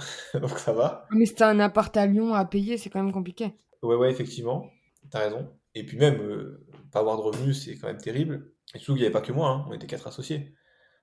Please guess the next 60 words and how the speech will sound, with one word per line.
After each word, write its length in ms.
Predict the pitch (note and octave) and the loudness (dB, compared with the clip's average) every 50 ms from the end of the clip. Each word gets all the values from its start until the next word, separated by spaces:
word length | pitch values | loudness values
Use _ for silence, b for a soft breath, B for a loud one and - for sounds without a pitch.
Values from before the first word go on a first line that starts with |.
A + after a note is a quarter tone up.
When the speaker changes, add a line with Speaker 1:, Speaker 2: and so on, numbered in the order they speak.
| b _ _ - | b _ _ -10
Speaker 1:
Euh, 160 | - - G#2 | -10 -8 -8
donc, 300 | G#2+ A2 A2 G#2+ - - | -8 -10 -12 -10 -8 -6
euh, 140 | A2+ - - | -6 -2 2
heureusement 460 | D#3 C#3 C#3 D3 C#3+ C#3 C#3+ D3 D3+ | 4 6 6 6 6 4 4 2 2
qu'il 80 | D3 C#3+ | 0 0
y 40 | A#2+ | -2
avait 140 | A2+ A#2 A2+ | -2 0 0
des 60 | A#2 | 0
associés 320 | A2 - - A#2 - C3+ | 0 0 -2 -8 -8 -8
qui 60 | C3 | -10
étaient 120 | B2 - - | -10 -12 -10
pas 140 | - A2+ A2+ | -8 -8 -8
full-time, 580 | - - A#2+ - - C#3 D#3 E3+ D3 C#3 C#3 - _ _ _ - | -8 -8 -6 -2 0 0 0 0 -2 -6 -8 -10 _ _ _ -18
donc 140 | - - - | -14 -10 -8
il 20 | |
y 20 | A2 | -6
avait 160 | A2 A#2 - | -6 -4 -2
aussi 200 | - C3+ C3 - - _ _ - | -2 -2 -2 -2 -6 _ _ -4
Speaker 2:
Là, 100 | - A3+ | 0 0
j'allais 180 | A3 G#3+ G3+ F#3+ | 2 4 2 2
dire, 180 | F3+ A#3+ B3+ | 4 4 2
vous 100 | A#3+ G3 | 2 2
étiez 200 | G3 F#3+ G3 G#3+ | 0 0 2 2
à 100 | G#3 G3 | 2 2
cent 200 | G3 - G3+ G3+ | 2 2 0 0
pour 160 | G3 G3+ G3+ - | 0 -2 -4 -4
cent 180 | - G#3+ G#3 | -2 -2 -2
tous, 320 | G3+ - A#3+ B3 B3 - G3 | -2 -4 -6 -8 -6 -4 -2
non ? 200 | F#3+ G3 A3 G#3 - | -2 -2 -2 0 4
Speaker 1:
Non, 140 | C#3+ D3+ D#3+ | 6 6 8
non, 300 | D3+ C#3 C3+ C#3 B B B B B B B B B - | 6 6 4 2 B B B B B B B B B -10
on 120 | B2 B2 B2 | -8 -6 -6
était, 360 | B2 A#2+ A#2+ B2 B2 B2 B2+ | -6 -6 -6 -6 -4 0 2
euh, 800 | A#2+ A#2 A#2 A2+ A2 A2 A2+ A2 A2 A2 A2 G#2+ G#2+ A2 A2 A#2 C3+ D3 - b b b b b | 4 4 4 2 0 0 -2 -4 -4 -4 -4 -6 -6 -6 -8 -10 -12 -16 -18 b b b b b
tu 120 | - - | 2 6
vois, 260 | C#3 C3 B2+ E3+ - - | 6 6 6 4 -4 -12
m-, 80 | D3 C#3 - _ | -16 -16 -12 _
moi, 320 | - C#3 C#3+ D#3+ D#3+ D3+ C#3 | 0 4 8 10 12 12 10
donc, 200 | G2+ F#2+ - - | 8 6 2 4
moi, 100 | C#3 C#3+ | 4 4
j'étais 120 | C#3 C3+ | 4 4
à 40 | A#2+ | 2
cent 120 | - C#3 | 0 -2
pour 160 | - - - - | -8 -10 -8 -2
cent, 460 | - D#3 D#3+ D#3+ D#3+ D#3+ - - - - | 2 4 4 4 4 2 -2 -8 -10 -6
mon 140 | C#3 B2+ B2 | -4 -4 -4
frère, 340 | - - - D3+ D#3 D3+ C#3+ | -2 0 2 4 4 6 6
lui, 300 | C3+ C#3 D3+ D3+ C#3+ C#3+ | 6 6 4 4 2 -2
il 100 | C3+ A#2 | -6 -8
finissait 300 | - - D3 D3 C#3 D3 | -4 -2 0 2 2 2
ses 160 | C#3 C3+ B2+ | 0 -2 -4
études, 260 | B2+ A#2+ - E3+ D#3+ | -6 -6 -4 -2 -2
donc 240 | C#3+ A#2+ A#2 A2+ - | -2 -2 -6 -6 -6
il 60 | A2+ | -6
avait 100 | A2 G#2+ | -4 -4
aussi 240 | A2 A2 A2 - - | -4 -6 -6 -8 -12
ses 120 | - C3+ B2+ | -12 -12 -10
études 140 | C#3 C3+ | -6 -2
en 80 | B2+ A#2+ | -2 -2
parallèle. 520 | A#2+ B2 A#2 A#2 A#2 C3 D3+ F3+ F#3+ - | 0 0 2 4 4 4 4 2 0 -6